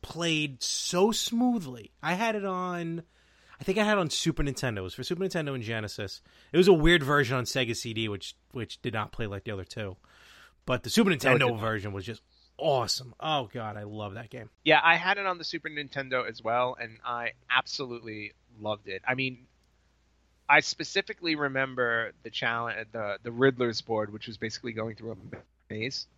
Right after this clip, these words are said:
Speaker 1: Yeah, that was the
Speaker 2: Trying to
Speaker 1: first
Speaker 2: figure
Speaker 1: one.
Speaker 2: out your way through a maze, and
Speaker 1: Remember having to solve the puzzle,
Speaker 2: It was
Speaker 1: which
Speaker 2: the
Speaker 1: ended up
Speaker 2: what?
Speaker 1: being Minotaur? The Riddler stage?
Speaker 2: Oh, yes.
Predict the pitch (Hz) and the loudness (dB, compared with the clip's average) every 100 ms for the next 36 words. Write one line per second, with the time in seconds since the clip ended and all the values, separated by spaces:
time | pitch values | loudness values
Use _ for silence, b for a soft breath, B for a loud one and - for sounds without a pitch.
0 | _ _ 147 175 185 - _ - 170 123 | _ _ 4 6 4 -4 _ -6 -4 0
1 | 262 254 123 120 120 _ - 120 113 107 | 0 2 4 4 2 _ -18 -14 -14 -14
2 | 113 107 104 107 123 120 110 107 113 - | -20 -16 -10 -8 -6 -8 -8 -12 -12 -20
3 | _ 160 180 208 202 208 185 - 180 165 | _ 4 6 8 10 8 6 4 4 6
4 | 180 156 - 156 156 175 170 131 143 170 | 4 0 -2 2 4 4 2 2 6 6
5 | 151 139 135 151 - 190 196 - _ - | 6 4 0 -2 -2 -2 -4 -10 _ -8
6 | 131 160 165 185 - 196 202 202 - - | 2 4 4 2 0 -2 -2 -6 -12 -18
7 | _ - 151 170 151 139 120 | _ 2 10 12 12 8 4